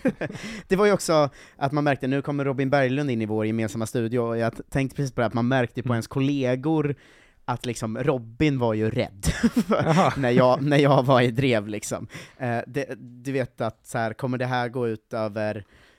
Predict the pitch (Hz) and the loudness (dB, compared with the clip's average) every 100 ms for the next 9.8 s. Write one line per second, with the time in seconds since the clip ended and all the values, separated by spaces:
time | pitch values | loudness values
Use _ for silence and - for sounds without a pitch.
0 | _ 113 113 113 110 131 127 123 131 156 | _ -6 -4 -2 -2 0 2 4 6 6
1 | 160 147 123 - 110 107 120 120 120 131 | 4 0 0 -2 -2 0 -4 -4 -4 -4
2 | 127 147 131 127 143 - 123 120 117 120 | -2 -4 0 2 2 0 0 0 0 -2
3 | 117 117 - 120 113 110 113 110 113 120 | -2 -4 -4 -4 -4 -2 -4 -2 -4 -6
4 | 123 135 127 110 107 113 143 151 143 127 | -8 -8 -6 -6 -2 -2 0 -2 -4 -8
5 | - 117 104 - 151 135 117 113 110 117 | 0 0 0 -4 -4 -4 -6 -10 -8 -6
6 | 107 110 139 120 101 98 117 117 110 117 | -6 -4 -6 -6 -10 -12 -10 -10 -8 -2
7 | 110 104 - 139 131 117 113 95 107 107 | -2 -2 -4 -4 -2 -2 -4 -4 -6 -4
8 | 110 104 113 104 110 135 127 110 101 110 | -4 -4 -8 -10 -8 -8 -6 -10 -10 -12
9 | 113 - 120 - 131 139 127 104 | -12 -14 -16 -10 -4 -4 -2 -6